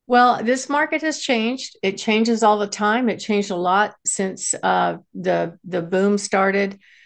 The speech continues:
uh, the boom ended, which was June of twenty twenty-two. So do not expect a bidding war.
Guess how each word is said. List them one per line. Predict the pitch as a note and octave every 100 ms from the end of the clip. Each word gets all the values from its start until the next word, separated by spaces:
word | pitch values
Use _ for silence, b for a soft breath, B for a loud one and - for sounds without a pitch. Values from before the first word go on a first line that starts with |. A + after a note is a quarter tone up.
| b -
uh, | F#3 F3
the | F3+
boom | G#3+ A3
ended, | G#3+ A3 A3+ E3
which | E3+ F3+
was | F3+ E3+
June | F#3+ F#3+
of | F3+
twenty | - G3 F#3 F3
twenty-two. | - F#3 F3 E3 - D#3+
So | C#3 F3+
do | F3+ G3+
not | G3 F#3+ A#3+
expect | - - B3+ B3+
a |
bidding | G3 G3+ A3 A3
war. | A3 A3+ A3+